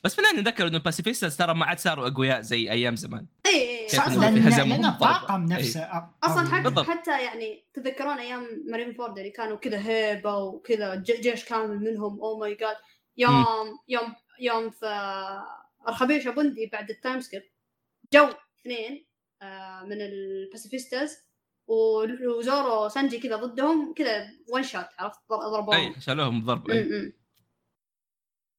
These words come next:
Speaker 1: عمومًا، و-، ولوفي
Speaker 2: مم.
Speaker 1: كان بيبغى يضرب الباسيفيستا، بوني وقفته. ليش؟ طيب. ليش توقفه؟ والله
Speaker 2: مم.
Speaker 1: تقول إنه هذا أبويا،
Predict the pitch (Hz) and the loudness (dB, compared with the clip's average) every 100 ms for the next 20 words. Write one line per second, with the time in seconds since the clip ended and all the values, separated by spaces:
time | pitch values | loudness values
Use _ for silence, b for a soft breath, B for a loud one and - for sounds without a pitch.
0 | _ 175 330 214 - - 175 185 180 _ | _ 0 2 0 -4 -2 2 2 -2 _
1 | - 302 269 185 226 226 151 196 175 143 | 2 4 4 2 0 0 0 -2 0 0
2 | 135 156 160 214 - 196 220 220 226 220 | 0 0 -2 -2 -2 -2 0 -2 -2 -2
3 | - 180 117 120 151 135 120 117 117 - | 0 0 -2 -2 0 0 -2 -4 -8 -10
4 | _ _ _ _ _ _ _ _ _ _ | _ _ _ _ _ _ _ _ _ _
5 | _ _ - 202 208 202 - - _ _ | _ _ 0 2 2 0 -4 -10 _ _
6 | 180 190 196 180 _ _ _ _ _ _ | -4 0 0 -2 _ _ _ _ _ _
7 | _ _ _ _ _ - 196 - 190 170 | _ _ _ _ _ 0 0 2 -2 -2
8 | - 302 _ _ _ _ - 262 190 240 | -4 -6 _ _ _ _ 0 2 4 4
9 | 220 208 208 170 156 120 | 6 6 4 2 0 -2